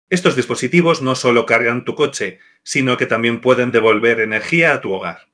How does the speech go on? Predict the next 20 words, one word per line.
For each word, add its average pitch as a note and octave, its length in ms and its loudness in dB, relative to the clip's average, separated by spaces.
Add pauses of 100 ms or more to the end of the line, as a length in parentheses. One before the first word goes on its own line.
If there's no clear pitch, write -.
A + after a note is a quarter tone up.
(240)
Esto F#3 260 0
significa E3+ 560 0
que, G2+ 460 -4
en C#3+ 100 -2
lugar D3 240 2
de C#3+ 80 0
comprar B2 480 -2
toda C3+ 300 2
la A2 120 0
energía C3+ 540 0
que A#2 140 -2
necesitas, A2+ 840 -6
puedes E3+ 320 2
usar D#3+ 300 0
la G#2+ 160 0
energía B2+ 460 0
almacenada B2+ 540 -2
en G#2+ 100 -8
tu G#2+ 100 -6
coche. - 440 -10